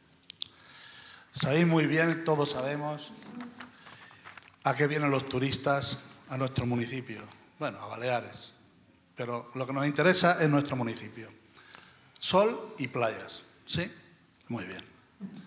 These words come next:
Como administrador de la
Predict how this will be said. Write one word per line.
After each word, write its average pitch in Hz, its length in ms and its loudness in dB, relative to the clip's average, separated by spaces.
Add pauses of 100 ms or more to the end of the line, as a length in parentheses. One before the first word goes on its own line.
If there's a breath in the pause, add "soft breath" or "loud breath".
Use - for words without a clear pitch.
(1300 loud breath)
Como 143 680 2
administrador 143 560 4
de 190 120 8
la 143 680 4